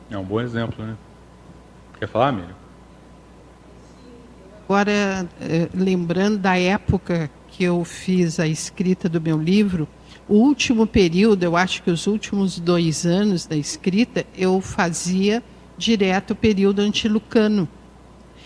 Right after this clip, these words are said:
Speaker 2: E quando eu saía do período antilucano, às seis horas da manhã, eu ia direto pra teneps, que era o meu horário de teneps,
Speaker 1: Uhum.
Speaker 2: das seis às sete.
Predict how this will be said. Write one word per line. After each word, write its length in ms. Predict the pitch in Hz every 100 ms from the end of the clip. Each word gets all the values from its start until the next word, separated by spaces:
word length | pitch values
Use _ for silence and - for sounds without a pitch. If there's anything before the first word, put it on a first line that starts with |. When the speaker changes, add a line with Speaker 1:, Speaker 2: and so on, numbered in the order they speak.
| - - - -
Speaker 2:
E 500 | 220 214 214 208 196 185
quando 200 | 233 254
eu 80 | 277
saía 400 | - 262 240 202
do 100 | 185
período 480 | 185 180 185 180 170
antilucano, 840 | 170 170 - 170 - 240 254 277
às 100 | 170
seis 340 | - 180 175 165
horas 360 | 175 175 170
da 100 | 180
manhã, 400 | 165 165 170 220 240
eu 160 | 233
ia 160 | 226 226
direto 440 | 220 226 208 208 -
pra 120 | 214
teneps, 720 | - 214 233 220 220 - - - - - -
que 140 | -
era 200 | 170 175
o 40 | 190
meu 220 | 208 196
horário 460 | 196 180 175 170 185
de 180 | -
teneps, 560 | 190 208 226 175 - -
Speaker 1:
Uhum. 60 | 123
Speaker 2:
das 160 | 160
seis 320 | 127 170 175
às 100 | 190
sete. 500 | - 208 185 160 -